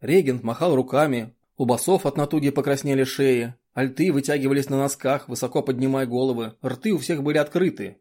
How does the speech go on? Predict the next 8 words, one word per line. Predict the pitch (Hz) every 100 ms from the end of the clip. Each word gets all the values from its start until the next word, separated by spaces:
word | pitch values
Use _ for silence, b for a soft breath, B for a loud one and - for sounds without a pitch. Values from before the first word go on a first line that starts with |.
| -
но | 110 107 101 _ _ _ _
пения | 120 117 117 120
не | 127
слышалось. | 170 196 - 101 - - _ _ _ _ _ _
"Что | - - 117 113
же | 127
это | 139
такое?" | - - 262 247 143 107